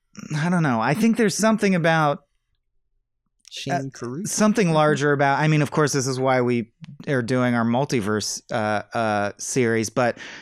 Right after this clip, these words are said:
Speaker 1: s-, I think this folds in there too. There's something about empathy and connecting to other people in a literalized way that is all the rage right now. And I wonder what it says about us as a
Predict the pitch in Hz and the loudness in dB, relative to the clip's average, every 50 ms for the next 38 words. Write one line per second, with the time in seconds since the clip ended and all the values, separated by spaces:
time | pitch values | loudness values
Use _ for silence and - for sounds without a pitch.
0 | - - - - - - 143 147 151 - 220 226 214 180 190 185 - - - 175 | -14 -12 -12 -10 -6 -2 0 0 0 2 2 2 2 2 0 -2 -2 -2 0 2
1 | 180 202 185 170 190 196 202 208 202 185 - - - 226 233 208 131 123 123 123 | 2 2 2 2 2 2 4 2 2 0 -2 -2 0 0 2 2 2 0 0 0
2 | - - 190 202 214 214 233 208 190 165 170 165 160 147 139 - - - 143 170 | 0 0 0 0 2 2 2 0 0 2 2 2 2 2 0 -2 -4 -2 -2 -2
3 | 160 - 160 - - 160 151 147 147 143 - - 139 135 135 131 123 117 113 - | -2 -2 -4 -2 0 0 2 2 2 0 -2 -2 -2 0 0 0 0 0 -2 -4
4 | - 135 135 139 156 - - 160 147 123 - 139 127 135 135 135 127 120 - - | -4 -2 -2 -2 -2 -2 -2 -4 -4 -2 -2 0 0 2 2 2 0 -2 -2 -2
5 | 147 143 - - 135 127 123 123 127 - 139 127 123 120 113 117 120 127 139 147 | -2 0 0 0 0 2 2 0 0 -2 -2 -2 -2 -2 0 0 0 0 2 2
6 | 143 139 127 123 120 117 117 113 107 - - 110 113 113 110 110 107 107 110 110 | 2 4 4 4 4 2 2 0 0 -2 -4 -2 0 0 0 0 0 -2 -4 -6
7 | - - - - - - - _ _ - 117 117 110 117 104 - - 123 143 175 | -10 -18 -20 -20 -20 -20 -20 _ _ -4 -2 0 0 0 -2 -2 -2 -2 0 0
8 | 190 151 135 120 123 131 147 180 190 180 120 117 113 110 110 107 113 110 110 110 | 0 0 0 0 2 2 2 2 0 0 0 0 0 0 0 0 -2 -2 0 -2
9 | 110 110 110 113 107 _ _ _ _ _ _ _ _ _ _ _ _ _ - - | -2 -2 -4 -6 -8 _ _ _ _ _ _ _ _ _ _ _ _ _ -6 -4
10 | 120 123 123 127 123 131 143 143 143 139 135 123 117 131 127 127 117 - - 139 | -2 0 0 0 2 0 0 2 2 2 2 2 2 2 2 0 0 -2 0 0
11 | 135 131 117 123 - 120 113 113 110 113 113 107 - 117 107 92 107 107 104 101 | 0 0 0 -2 -2 0 0 0 0 0 -2 -2 -2 -4 -4 -2 -2 -2 0 -2
12 | 98 - | -2 -4